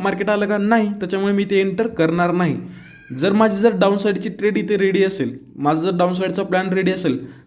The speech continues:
तरच मी इथे पीई साईडला ट्रेड करणार. आता जसं की मी इथे निफ्टी बँकमध्ये सांगितलं, तसंच तुम्ही निफ्टी फिफ्टीमध्ये पण बघू शकता. निफ्टी फिफ्टीमध्ये पण माझं इथे एक ॲनालिसिस मी बनवून ठेवलं होतं, पण आज निफ्टी बँकची एक्सपायरी असल्यामुळे मी निफ्टी बँकमध्ये ट्रेड केलं.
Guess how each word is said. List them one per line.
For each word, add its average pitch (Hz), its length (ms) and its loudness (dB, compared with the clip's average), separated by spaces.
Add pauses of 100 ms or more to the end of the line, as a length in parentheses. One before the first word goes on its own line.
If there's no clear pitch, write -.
(160)
तरच 185 280 0
मी 185 120 -2
इथे 202 240 0
पीई 180 340 -2
साईडला 165 300 2
ट्रेड 175 320 -2
करणार. 113 300 -4 (440)
आता 135 140 -2
जसं 165 300 0
की 214 140 0
मी 220 140 4
इथे 220 180 0
निफ्टी 208 300 -2
बँकमध्ये 202 400 0
सांगितलं, 202 400 0 (280)
तसंच 208 240 -2
तुम्ही 214 180 0
निफ्टी 202 260 0
फिफ्टीमध्ये 185 440 0
पण 190 180 -2
बघू 160 180 2
शकता. 151 300 -2 (380)
निफ्टी 160 260 -2
फिफ्टीमध्ये 220 500 2
पण 233 120 2
माझं 190 300 0
इथे 180 140 0
एक 185 100 -2
ॲनालिसिस 175 440 0
मी 185 100 -2
बनवून 165 320 2
ठेवलं 143 240 2
होतं, 139 160 0 (320)
पण 180 200 4 (140)
आज 165 260 2
निफ्टी 185 220 -2
बँकची 180 260 0
एक्सपायरी 180 300 0
असल्यामुळे 175 340 -2
मी 220 100 -2
निफ्टी 175 340 0
बँकमध्ये 160 380 0
ट्रेड 151 280 0
केलं. 117 200 -2